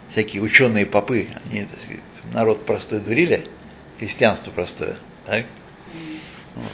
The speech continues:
Speaker 1: поэтому нужно было знать геометрию, нужно было доказывать. «Вело йитасек базе бама-, масе демьон-, дем-, демьоним», и не заниматься всякими выдумками. «Ке эйн амитут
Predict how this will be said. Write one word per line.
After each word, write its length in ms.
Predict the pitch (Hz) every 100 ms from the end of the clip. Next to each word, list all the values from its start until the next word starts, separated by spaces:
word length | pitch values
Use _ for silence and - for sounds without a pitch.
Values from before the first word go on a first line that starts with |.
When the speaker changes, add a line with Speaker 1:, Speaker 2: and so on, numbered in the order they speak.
| -
Speaker 1:
поэтому 460 | 104 117 127 120
нужно 300 | 113 117 117
было 840 | 110 110 110 107 101 101 95 95 95 - - - -
знать 300 | 98 104 87
геометрию, 680 | 95 95 139 147 117 104 98
нужно 300 | 104 98 101
было 500 | 104 98 92 92 101
доказывать. 600 | 120 - 98 87 85 82 - - - - - - - - - -
«Вело 300 | 107 156 214
йитасек 480 | 185 160 160 180
базе 340 | 175 147 147 165
бама-, 600 | 160 139 127 113 107 101
масе 480 | 113 107 117 127 143
демьон-, 640 | 127 120 113 110 131 117
дем-, 200 | 117 117 92
демьоним», 680 | 117 113 101 92 95 139 156 - - - -
и 100 | 139
не 140 | 160
заниматься 480 | 131 139 151 147 123
всякими 960 | 113 123 123 110 107 107 104 101 98
выдумками. 720 | 104 113 110 110 127 147 202 - - - - - - -
«Ке 120 | -
эйн 540 | - 185 208 208 208 -
амитут 640 | 139 143 143 143 196 214